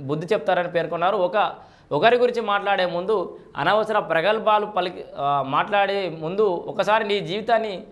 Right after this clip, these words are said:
తిరిగేసుకొని గుర్తు చేసుకోవాలని సూచించారు. ఈటెల రాజేందర్ గురించి మాట్లాడిన మాటలకు జగ్గారెడ్డి బహిరంగ క్షమాపణ చెప్పాలని, లేదంటే బీజేపీ ప్రతి కార్యకర్త ఆగ్రహానికి, ఆ, గురికాక తప్పదని చెప్పేసి కూడా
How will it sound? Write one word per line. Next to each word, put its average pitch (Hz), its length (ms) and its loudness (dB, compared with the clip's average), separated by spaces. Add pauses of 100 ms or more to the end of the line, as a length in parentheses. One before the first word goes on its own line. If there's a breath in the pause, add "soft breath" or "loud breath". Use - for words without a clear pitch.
(300 loud breath)
తిరిగేసుకొని 220 520 0
గుర్తు 185 240 -4
చేసుకోవాలని 190 460 0
సూచించారు. 147 440 -4 (300 loud breath)
ఈటెల 196 280 4
రాజేందర్ 202 340 2
గురించి 190 240 -8
మాట్లాడిన 185 760 0 (280 loud breath)
మాటలకు 190 420 0
జగ్గారెడ్డి 190 420 0
బహిరంగ 180 380 0
క్షమాపణ 185 400 -2
చెప్పాలని, 180 420 0
లేదంటే 190 360 2
బీజేపీ 190 420 -2
ప్రతి 175 280 -4
కార్యకర్త 180 440 0
ఆగ్రహానికి, 170 800 -4 (380 loud breath)
ఆ, 143 280 0
గురికాక 190 360 0
తప్పదని 180 540 -2
చెప్పేసి 170 280 -6
కూడా 170 320 0